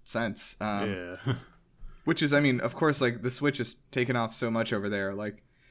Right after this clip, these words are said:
Speaker 1: it's also, I think, the first, um, I think the Switch is the first home console in a while to be sold in China. Um,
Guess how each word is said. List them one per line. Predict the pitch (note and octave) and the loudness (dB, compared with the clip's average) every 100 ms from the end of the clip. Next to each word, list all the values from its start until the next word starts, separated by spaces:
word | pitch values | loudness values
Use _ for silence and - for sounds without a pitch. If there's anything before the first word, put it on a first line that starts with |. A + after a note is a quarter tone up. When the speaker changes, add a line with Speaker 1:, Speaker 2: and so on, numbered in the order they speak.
| _ _ _ - E3+ | _ _ _ -20 -2
Speaker 1:
it's | C3+ C3 - - _ _ _ _ _ - | 0 0 -2 -8 _ _ _ _ _ 2
also, | E3+ B3+ | 4 4
I | A#3 | 4
think, | A3 G#3 | 2 2
the | C3+ | 0
first, | - D#3 F#3 - - | 2 2 2 0 -2
um, | C3 C3 B2 A2+ - - _ _ _ - - _ _ _ _ - | 0 2 2 -2 -4 -12 _ _ _ -20 -20 _ _ _ _ -6
I | |
think | G3+ A#3 | -4 0
the | |
Switch | - F3+ F3+ | 0 2 0
is | F3+ | 0
the | C#3+ | -2
first | D3 C#3+ | 0 0
home | B2+ B2+ | 0 -2
console | B2+ C3 C#3 A2+ | 0 0 0 -2
in | |
a | G#2 | -2
while | G2+ A2 A2+ | 0 0 0
to | |
be | G#2 | 0
sold | G#2 G#2 G2+ | -2 -2 -2
in | G2 | -4
China. | - G#2+ G#2 G2 G2 _ _ _ - | -2 -2 -2 -4 -6 _ _ _ -8
Um, | G#2+ A2 G#2 G#2 G#2 | -4 -2 -2 -4 -8